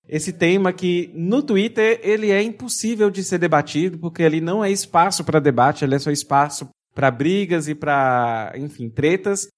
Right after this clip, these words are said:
E aqui a gente pode construir algo melhor, algo mais positivo e também trazer uma ideia do quão a gente pode ser inclusivo também com todas as possibilidades de vivência. E aí, Jana, eu queria começar conversando com você o seguinte, né?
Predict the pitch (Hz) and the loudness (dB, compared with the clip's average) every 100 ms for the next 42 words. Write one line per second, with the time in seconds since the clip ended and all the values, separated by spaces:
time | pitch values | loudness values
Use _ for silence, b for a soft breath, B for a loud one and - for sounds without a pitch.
0 | _ - 175 196 180 170 185 - 170 165 | _ -2 -2 0 0 0 -4 0 0 0
1 | 185 175 170 160 151 151 151 135 139 151 | -6 -6 -2 2 2 2 0 2 4 4
2 | 151 - 139 151 147 147 147 - 143 143 | 4 2 2 2 -2 -4 -4 -4 -4 -6
3 | - 151 165 156 156 156 170 156 147 160 | -6 -4 -2 -4 -6 -4 -4 2 2 2
4 | 180 190 185 170 180 190 156 151 175 143 | 0 0 2 0 0 2 4 4 4 0
5 | - _ _ 139 151 160 175 190 175 170 | -2 _ _ -2 2 4 4 4 0 -6
6 | - 156 156 180 165 175 180 143 156 151 | 0 0 0 -4 -4 0 0 2 0 0
7 | 156 135 139 151 147 139 156 165 156 160 | -2 -2 -2 -2 -6 0 0 0 2 0
8 | 156 - _ 208 247 - - 208 185 156 | 0 -8 _ 2 2 0 -6 0 0 2
9 | 131 139 151 143 139 147 165 123 107 107 | 4 4 2 -4 -8 -4 -2 -2 -4 -8
10 | 117 - _ _ 180 220 190 233 175 139 | -14 -18 _ _ -2 2 2 0 0 2
11 | 143 175 196 202 208 208 208 196 196 190 | 2 0 0 0 -2 0 0 -2 -4 -2
12 | 196 185 180 185 202 202 233 196 160 139 | -4 -6 -6 -2 -2 -2 -2 0 0 -2
13 | 139 143 180 | -2 0 0